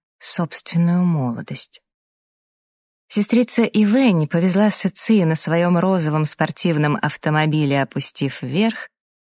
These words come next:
и ветер, обдувавший авто, казался таким свежим, будто бы это был воздух какого-то другого города. Сыци обнаружила, что ей никогда не представлялось возможности в одиночку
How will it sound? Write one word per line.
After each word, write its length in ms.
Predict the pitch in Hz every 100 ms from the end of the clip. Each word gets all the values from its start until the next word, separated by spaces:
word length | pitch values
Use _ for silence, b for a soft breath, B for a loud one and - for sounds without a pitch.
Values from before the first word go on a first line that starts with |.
| -
и 160 | 151
ветер, 520 | 147 123 220 240 202 190
обдувавший 640 | 170 180 185 175 - 175
авто, 380 | 165 - 175 160 _ _ _
казался 460 | - 165 214 - 190
таким 440 | 190 - - 185
свежим, 680 | 156 - 180 226 180 151 139 - _ _
будто 300 | - 220 -
бы 80 | 190
это 200 | 202 196
был 220 | 175 180
воздух 480 | 175 208 165 165 - B B -
какого-то 600 | - - 247 226 208 175
другого 520 | 175 151 160 160 147
города. 540 | 135 135 135 - - - _ _ _ _ _ _ _ _ _ _ _ _
Сыци 320 | - 196 -
обнаружила, 720 | 302 269 269 214 175 160 175
что 240 | 175 - 180
ей 220 | 175 226
никогда 640 | 226 214 196 165 160 254
не 120 | 247 175
представлялось 800 | 170 - - 170 208 190 170 -
возможности 880 | 165 156 214 269 170 156 - 160 - _ _ _
в 140 | 160
одиночку 840 | 175 151 175 214 311 - - 143